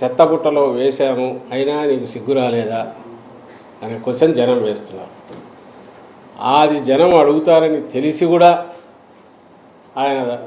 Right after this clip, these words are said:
మళ్ళీ పైకొచ్చి ఇంకా లాస్ట్ డిచ్ ఎఫర్ట్స్ కింద చేస్తున్నాడు. అందులో భాగంగానే తాను ఏ ఏ ద్రోహాలు చేశాడు, ఏ ఏ పాపాలు చేశాడు రాష్ట్రానికి,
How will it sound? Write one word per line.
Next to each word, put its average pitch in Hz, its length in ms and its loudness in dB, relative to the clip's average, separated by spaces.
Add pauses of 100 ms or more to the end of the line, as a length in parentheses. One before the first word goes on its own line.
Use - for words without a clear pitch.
(180)
మళ్ళీ 143 300 2
పైకొచ్చి 143 580 -2 (580)
ఇంకా 117 160 -8
లాస్ట్ 117 420 0
డిచ్ 151 300 -4
ఎఫర్ట్స్ 127 360 -2
కింద 127 180 -8 (200)
చేస్తున్నాడు. 117 500 -4
అందులో 160 440 2
భాగంగానే 151 800 4 (960)
తాను 160 260 4
ఏ 160 400 4
ఏ 180 100 0
ద్రోహాలు 151 480 2
చేశాడు, 113 400 -12 (640)
ఏ 170 280 4
ఏ 175 40 6
పాపాలు 151 520 0
చేశాడు 110 420 -8 (680)
రాష్ట్రానికి, 127 600 -2